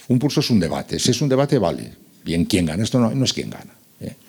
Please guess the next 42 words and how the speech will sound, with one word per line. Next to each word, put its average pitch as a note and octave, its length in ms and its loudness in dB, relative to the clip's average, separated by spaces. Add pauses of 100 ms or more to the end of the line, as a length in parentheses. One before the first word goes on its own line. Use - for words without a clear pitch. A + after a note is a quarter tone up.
(200)
Eso - 140 -8
alguien D#2 160 0
tiene E2+ 160 -2
que A2+ 80 -2
contar. D#3 380 0
Uno F2+ 180 -6 (1120)
trata F#2+ 320 0
de, F#2 220 0 (720)
de, D2 220 0
de, C#2 160 -6 (100)
de, - 240 -10 (160)
de - 160 -14 (160)
llevar E2 360 -2
la F#2 100 -2
conversación G2+ 640 0
de D2+ 100 -6
forma E2+ 340 -2
que - 120 -6
pueda F2 280 0
más D#2 140 -8
o D#2+ 60 -6
menos F2 240 -6
el E2+ 100 0
público A#2+ 800 0
ir F#2+ 200 -6 (200)
conociendo A2+ 800 2
lo D#2+ 200 -8
que - 100 -12
uno D#2+ 220 -2
quisiera E2+ 400 -2
que - 80 -10
fuera - 220 -12
conociendo, C#3 640 -4 (120)
en C#2+ 80 -6
la C#2 60 -6
medida - 160 -10
que - 80 -18
sea F#2+ 100 -2
posible, - 440 -2
cazar - 320 -8
sus - 180 -10
contradicciones, C3+ 800 -4